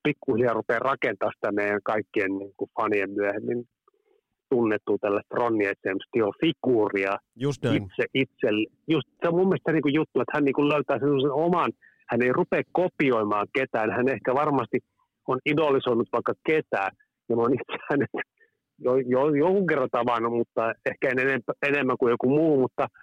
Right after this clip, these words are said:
Speaker 1: kun hän selitti nyt omia idoleita, niin hän niinku aina heitti kauhean suurpiirteisiä juttuja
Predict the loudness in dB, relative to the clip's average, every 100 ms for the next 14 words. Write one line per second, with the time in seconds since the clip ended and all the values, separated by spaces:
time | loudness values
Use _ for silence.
0 | -20 _ _ _ -20 _ -12 -4 -2 0
1 | 0 0 2 0 0 2 2 2 2 2
2 | 0 0 0 0 0 0 0 0 2 0
3 | 0 0 -4 -2 0 0 -2 0 2 2
4 | 0 0 0 0 -2 -2 0 0 0 -2
5 | _ 0